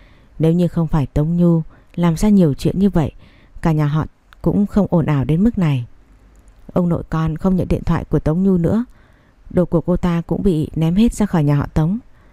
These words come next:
Tăng Nhĩ Ngọc rót hai cốc cà phê. Một thời gian nữa sẽ sửa sang lại mọi thứ trong nhà, xóa sạch những dấu vết thuộc về cô ta. Tống Như vâng một tiếng không nói thêm gì. Hai mẹ con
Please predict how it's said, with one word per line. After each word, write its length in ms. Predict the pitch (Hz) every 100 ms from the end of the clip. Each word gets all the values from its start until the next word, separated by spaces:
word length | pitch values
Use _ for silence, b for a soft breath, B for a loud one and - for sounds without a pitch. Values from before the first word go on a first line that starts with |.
| b b b -
Tăng 180 | 170 160
Nhĩ 120 | 160
Ngọc 300 | 190 156 -
rót 200 | - 202
hai 100 | 185
cốc 200 | - 208
cà 140 | 180 143
phê. 320 | 160 160 151 b b b b b b -
Một 140 | 196 180
thời 140 | 175
gian 260 | 202 196 185
nữa 260 | 185 247 b b b -
sẽ 300 | - 160 208
sửa 260 | - 175
sang 220 | 139 185
lại 140 | 180 160
mọi 160 | 165
thứ 220 | - 170 175
trong 220 | 214 175
nhà, 320 | 160 139 131 b b b -
xóa 260 | - 185
sạch 240 | 202 208 160
những 220 | 170 175 208
dấu 280 | - 170 180
vết 200 | 240 247
thuộc 240 | 190 139
về 100 | -
cô 140 | - 160
ta. 300 | 170 160 151 _ _ _ - - b b b -
Tống 180 | 160 170
Như 240 | 175 165
vâng 260 | 160 202 185
một 120 | 151 -
tiếng 260 | 151 175
không 220 | 202 190 156
nói 120 | 160
thêm 220 | 190 180
gì. 320 | 160 151 123 - - b b b b
Hai 160 | - 165
mẹ 160 | 165 -
con 240 | 165 160